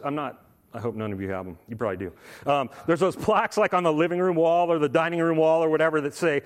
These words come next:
"Faith, hope, love." But there's no qualifier. It's just these words.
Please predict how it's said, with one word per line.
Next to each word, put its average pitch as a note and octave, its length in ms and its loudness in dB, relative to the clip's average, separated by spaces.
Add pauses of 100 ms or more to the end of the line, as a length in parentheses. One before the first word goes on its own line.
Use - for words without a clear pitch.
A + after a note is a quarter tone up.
(160)
"Faith, - 500 -2 (240)
hope, - 420 -2 (300)
love." D3+ 400 0 (880)
But F#3 200 2
there's C#3 180 2
no F#3 180 6
qualifier. D#3+ 800 0 (500)
It's - 200 -2
just C3 400 -2
these D3 200 0
words. C3+ 720 0